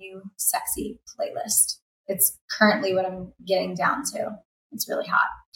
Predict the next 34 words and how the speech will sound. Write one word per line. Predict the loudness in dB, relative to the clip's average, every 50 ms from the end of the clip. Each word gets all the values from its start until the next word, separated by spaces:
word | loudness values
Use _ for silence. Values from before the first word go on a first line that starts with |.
| -8 -6 -6 -4 -4 -6 -8 -10 -4 8 10
Um, | 12 12 12 12 12 10 8 8 6 4
okay, | 8 10 10 10 10 8
I'm | 6 6
gonna | 6 6
keep | 4 0 -2 2
this | 6 8 8 10
short | 8 6 4
and | 4 4 4
sweet | 4 2 2 2 0
because | -2 4 4 6 6 4 2 0 0
I | 2 4 6 6 6 6 4 4 2 0 -2 -4 _ _ _ _ _ _ _ _ -14 -2 0
have | 2 2
a | 4
dinner | 4 4 4 4 2
date | 2 2 2 2 0 -2 -6 _ _ _ _ _ _ _ -4
with | 0 0 0 0 0 -4 -12 -16 -16 _ _ _ _ _ 0
my | 0 2
husband. | 2 2 2 2 4 4 4 4 2 0 -4 _ _ _ _ _ -2
So | 0 6 10 12 12 12 12 12 10 4 0 -6 -14 _ _ _ _ _ _ _ _ _ _ _ _ _ _ 4
I | 6
hope | 8 8 8 6 6
you | 6 8
all | 8 6 6 2
have | -2 0
a |
very | 2 0 0 0 -2 -4 0 4
sexy | 6 6 6 6 2 0 -2 0 2
day, | 4 4 4 4 4 2 0 2
whatever | 4 8 8 8 8 6 4
it | 4 4 2
is | 0 0
you're | 0 2 2
up | 2 2 0 0
to. | 0 0 0 -2